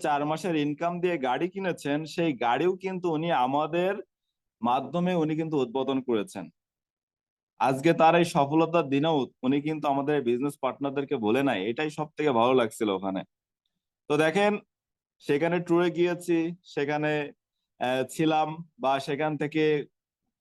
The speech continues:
কোম্পানির তরফ থেকে, আমাদের গ্রুপের তরফ, তরফ থেকে আমরা কিন্তু অনেক সম্মাননা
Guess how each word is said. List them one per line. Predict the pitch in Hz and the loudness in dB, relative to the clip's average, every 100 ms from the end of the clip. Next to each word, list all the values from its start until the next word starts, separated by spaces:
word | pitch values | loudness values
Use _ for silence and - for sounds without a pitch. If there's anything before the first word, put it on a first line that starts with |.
| - | -4
কোম্পানির | 139 143 151 147 147 143 - _ _ _ _ _ _ - | -2 -2 -2 0 0 -2 -8 _ _ _ _ _ _ -6
তরফ | 131 151 151 165 | -2 -2 -2 -4
থেকে, | 147 151 139 | -2 0 0
আমাদের | 139 143 139 | 0 0 0
গ্রুপের | 135 143 160 147 | 0 -2 -2 -4
তরফ, | 135 143 - - | -2 -2 -4 -6
তরফ | 139 151 - | -4 -4 -4
থেকে | 165 151 151 147 _ _ _ - | -6 -2 -2 -4 _ _ _ -2
আমরা | 127 151 151 | 0 0 0
কিন্তু | 156 139 | 0 0
অনেক | 147 143 | 0 -2
সম্মাননা | 143 135 139 143 | -4 -2 0 0